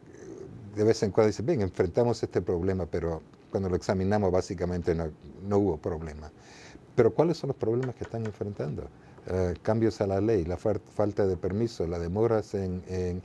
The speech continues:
que, y, y esto no es en particular a Nicaragua, no me malentienden,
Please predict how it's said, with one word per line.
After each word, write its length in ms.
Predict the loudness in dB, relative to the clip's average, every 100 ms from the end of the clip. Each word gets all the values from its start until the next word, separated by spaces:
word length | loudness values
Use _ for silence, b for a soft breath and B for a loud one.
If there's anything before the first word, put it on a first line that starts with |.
| B -2
que, 120 | 0 4
y, 320 | 4 4 2
y 60 | 4
esto 240 | 2 2
no 60 | -2
es 100 | -2
en 80 | 0
particular 540 | -2 -2 -2 0 0
a 40 |
Nicaragua, 600 | -2 -4 -6 -8 -10 -14 -12 -12 -12 -14 -14 -16 -8
no 80 | -4
me 140 | -2
malentienden, 840 | 0 -2 -4 -6 -2 0 2 0